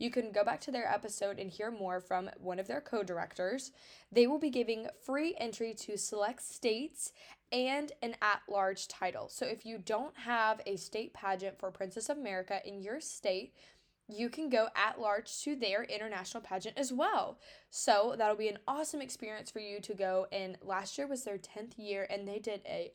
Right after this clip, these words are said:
amazing opening number. They always have the cutest opening number dresses. So definitely check out Princess of America's system. Even if you don't win the giveaway, it is still another great system.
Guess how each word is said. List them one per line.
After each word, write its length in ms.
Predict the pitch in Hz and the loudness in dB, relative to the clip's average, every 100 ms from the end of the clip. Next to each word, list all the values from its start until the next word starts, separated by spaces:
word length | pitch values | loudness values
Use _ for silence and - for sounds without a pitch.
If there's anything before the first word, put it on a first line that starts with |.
| - | -4
amazing 800 | 190 190 190 190 208 247 247 254 | -4 -4 -6 0 4 4 2 0
opening 380 | 220 233 226 214 | 0 0 -2 -4
number. 300 | 202 202 202 - - - - | -2 0 0 -4 -20 -6 0
They 120 | 220 | 4
always 280 | 226 262 262 | 6 4 2
have 140 | 247 | 0
the 100 | 247 | -2
cutest 500 | - - 247 254 247 | -4 0 2 2 0
opening 320 | 208 208 214 190 | -4 -4 -4 -4
number 220 | 185 185 | -2 -2
dresses. 460 | 180 175 - 185 | -2 -4 -6 -8
So 260 | - 185 175 165 | -4 -2 -2 -2
definitely 400 | - - 277 311 | -2 0 -4 -6
check 240 | - 196 | -6 -4
out 220 | 196 208 - | 0 -2 -2
Princess 340 | 208 214 220 | -6 -4 -4
of 100 | 208 | -4
America's 420 | 202 175 170 202 | -4 -6 -6 -6
system. 460 | - 180 - 202 196 - | -6 -6 -2 -2 -4 -2
Even 240 | 269 294 320 | 0 2 0
if 160 | 320 | 0
you 60 | 277 | -2
don't 180 | 262 269 | -2 -2
win 180 | 254 | -2
the 80 | 254 | -2
giveaway, 540 | 240 233 214 202 196 202 - - | -2 -2 -2 -4 -6 -10 -20 0
it 160 | - 214 | 2 2
is 160 | 226 | 0
still 240 | - 214 208 | 2 2 2
another 300 | 196 175 185 | 0 -2 -2
great 280 | - - - | -4 -8 -8
system. 520 | - - - - | -10 -6 -6 -6